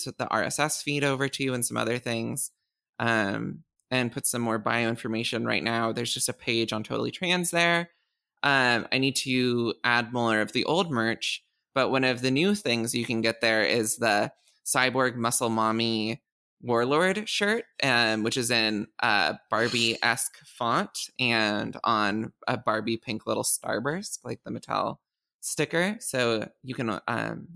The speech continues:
go over and get that now. And we also have the Eileen Wuornos, um, <laughs> feminist icon shirt, uh, which says, "I support women's rights and also women's wrongs," and has a picture of <laughs> Eileen Wuornos,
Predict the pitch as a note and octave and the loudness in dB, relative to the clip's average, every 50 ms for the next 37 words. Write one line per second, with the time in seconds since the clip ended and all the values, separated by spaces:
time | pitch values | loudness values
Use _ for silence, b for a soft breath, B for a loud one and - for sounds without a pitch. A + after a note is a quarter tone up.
0 | - - - C3+ A#2+ A#2 A2+ A#2 A#2+ A#2 A2 A#2+ A2+ - - A2 G#2 - - A#2 | -8 -2 0 2 2 2 2 2 2 0 0 -2 -2 0 0 0 0 0 -2 -2
1 | A#2 A2+ A#2 C#3+ F#3 - _ _ _ _ _ _ _ _ - C3+ C#3 C3+ C3+ C3+ | 0 2 2 2 0 -2 _ _ _ _ _ _ _ _ 0 2 2 4 4 4
2 | C#3 D3+ D#3 E3 F#3+ - G3+ G3+ G3+ G3 F#3 F3 F3 E3 D3 - - - C3+ D3 | 4 4 4 4 2 2 2 2 0 0 0 0 -2 -2 -2 -2 0 0 0 0
3 | D3+ D#3 D#3+ D#3 D#3 D3+ C#3 C3 B2+ B2 B2+ B2+ B2 B2 B2 C3 - - - - | 0 0 0 0 0 0 2 2 2 2 2 2 2 0 0 0 0 0 0 -2
4 | - - _ _ _ _ _ _ _ _ _ _ B2+ B2+ B2 A#2+ A#2 A2+ A2 G#2+ | -2 -4 _ _ _ _ _ _ _ _ _ _ 2 4 4 6 6 6 4 4
5 | G2+ G2+ A#2+ - - - - - - - - - - - - - - - - - | 2 2 0 -2 -4 -8 -10 -12 -12 -14 -14 -14 -14 -14 -12 -8 -8 -8 -8 -10
6 | _ - - C#3 C3+ C#3 C#3 C#3 C3+ - - - C3+ C#3+ C#3 - C3+ B2 B2 A#2 | _ -2 0 2 2 2 2 2 0 0 2 2 2 2 2 0 0 0 2 2
7 | B2 B2 - C#3 A#2+ A2 A2+ B2 - - _ _ _ _ _ _ _ _ _ _ | 2 2 2 2 2 2 2 0 -2 -6 _ _ _ _ _ _ _ _ _ _
8 | - C#3 C#3 C3+ B2+ A#2+ A#2 G2 F2 G#2 - - - B2+ D3 C#3+ C#3 B2+ - - | 0 2 4 4 4 4 4 2 0 -2 -6 -6 -4 0 2 2 2 2 2 0
9 | - - - C3 B2 A#2 - - - - A#2+ B2 A#2+ A#2 A#2+ B2 A#2+ A2 - - | 2 2 4 4 4 4 2 0 0 2 2 4 4 4 4 2 2 2 0 0
10 | - - B2+ B2 A#2+ - - C3 B2+ C3 D3 C#3 A2+ A1 A1+ A2 B2 A#2+ A#2+ A#2+ | 0 2 2 2 4 4 2 2 0 0 0 0 0 0 0 0 0 0 0 0
11 | A2+ A#2+ A#2+ A#2 A#2+ A#2 - - A#2 A2+ A2+ A2 A#2+ A#2 - A#2+ A#2 A#2 A#2 A2+ | 2 2 2 2 2 2 0 0 0 2 2 2 2 0 0 2 2 2 2 2
12 | A2 A2+ A2 A2+ A2+ - A2+ G#2+ G#2 G2+ A#2+ D3+ G3 G3+ - - A#2 D#3 C3+ G#2+ | 2 0 -2 -4 -2 -2 0 2 2 2 2 2 0 0 -2 -2 -2 -2 0 0
13 | G#2+ G#2+ A2 A#2 - B2+ A#2 - - B2 A2+ G#2+ A#2 A2 A#2+ A2 G#2+ - D#3 C#3 | 0 0 -2 -2 -2 -4 -4 0 0 2 2 2 4 2 2 2 2 2 0 2
14 | C3 B2 B2 A#2 - G#2 B2 D#3 F#3+ F4 - - - - - | 2 0 0 0 -2 -2 0 0 0 2 0 0 0 0 -2